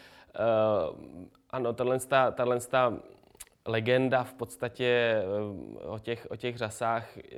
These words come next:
je, je zajímavá. My si stále myslíme, že tam ten potenciál, eh, v jedné z těch, v jedné z těch, eh, pa-,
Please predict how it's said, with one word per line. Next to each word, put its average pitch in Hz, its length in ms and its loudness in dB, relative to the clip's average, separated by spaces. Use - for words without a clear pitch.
je, 113 420 0
je 120 180 -4
zajímavá. 117 580 0
My 113 140 -4
si 113 340 -6
stále 104 360 -6
myslíme, 110 480 -6
že 113 80 -8
tam 113 200 -6
ten 117 220 -4
potenciál, 113 800 0
eh, - 440 -20
v 110 160 -12
jedné 117 440 2
z - 100 -10
těch, 123 380 -6
v 107 80 -12
jedné 113 280 -4
z 110 60 -14
těch, - 260 -8
eh, - 40 -12
pa-, 107 140 -8